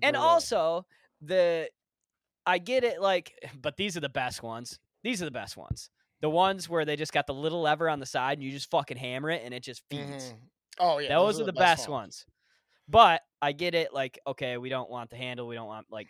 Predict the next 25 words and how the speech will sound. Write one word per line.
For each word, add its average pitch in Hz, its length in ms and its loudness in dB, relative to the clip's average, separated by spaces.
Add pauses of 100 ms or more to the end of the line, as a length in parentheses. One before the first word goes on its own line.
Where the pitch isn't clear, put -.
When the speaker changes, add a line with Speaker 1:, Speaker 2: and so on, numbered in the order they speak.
Speaker 1:
people 107 220 -16
touching 107 340 -12
that, 98 340 -14
and 98 100 -20 (300)
blah, 104 180 -8
blah, 98 100 -12
blah. 101 320 -10 (320)
But 135 140 -4
they 127 100 -6
got 294 340 -2
the 277 260 -2 (340)
wave 220 380 2
ones, 139 320 -6
and 214 120 -6
those 254 180 0
ones 277 180 -8
work 302 140 -2
Speaker 2:
Yeah. 294 60 -6
Speaker 1:
great. - 240 -2 (600)
Speaker 2:
Absolutely, 190 480 -4
and 226 260 0
those 202 260 2
limit 151 340 -6
the 190 80 -4
waste, 190 460 -4